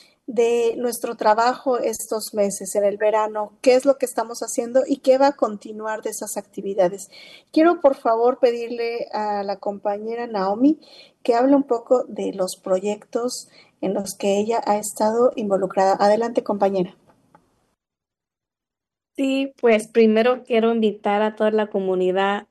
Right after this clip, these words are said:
Speaker 2: únense al mariachi de Centro del Pueblo. Magali ya lo ha mencionado, pero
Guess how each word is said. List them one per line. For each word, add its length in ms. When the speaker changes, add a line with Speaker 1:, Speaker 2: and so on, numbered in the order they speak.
Speaker 2:
únense 640
al 220
mariachi 760
de 140
Centro 360
del 180
Pueblo. 720
Magali 420
ya 120
lo 100
ha 80
mencionado, 960
pero 540